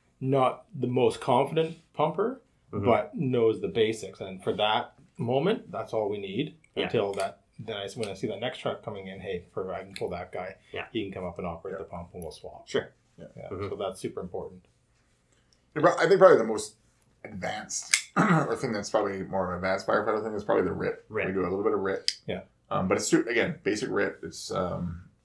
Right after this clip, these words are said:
Speaker 3: it's not even really rit. It's, we call it rit, but it's really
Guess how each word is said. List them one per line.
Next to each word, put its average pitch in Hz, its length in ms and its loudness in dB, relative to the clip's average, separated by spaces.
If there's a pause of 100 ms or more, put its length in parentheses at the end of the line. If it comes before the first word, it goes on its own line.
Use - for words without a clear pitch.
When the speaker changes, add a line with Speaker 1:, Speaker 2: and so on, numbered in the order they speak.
(140)
Speaker 3:
it's 110 180 0
not 175 120 6
even 165 140 6
really 120 280 6
rit. 92 360 -2 (840)
It's, - 280 -8
we - 80 -8
call 170 240 8
it - 40 -2
rit, 104 240 -2
but 98 100 0
it's 98 120 -8
really 139 400 2